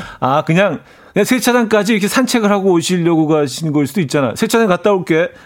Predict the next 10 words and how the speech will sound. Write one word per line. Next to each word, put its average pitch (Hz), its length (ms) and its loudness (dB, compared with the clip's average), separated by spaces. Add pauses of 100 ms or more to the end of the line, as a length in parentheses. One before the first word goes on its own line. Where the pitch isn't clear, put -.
(120)
그러니까 185 260 -4
뭐, 170 160 0
좋은 170 340 0
산책 185 320 -2
코스일 202 340 -2
수도 156 180 -4
있죠. 120 520 -4 (720)
그 147 100 0
동선이. 143 600 0 (1400)
어. 107 1080 -2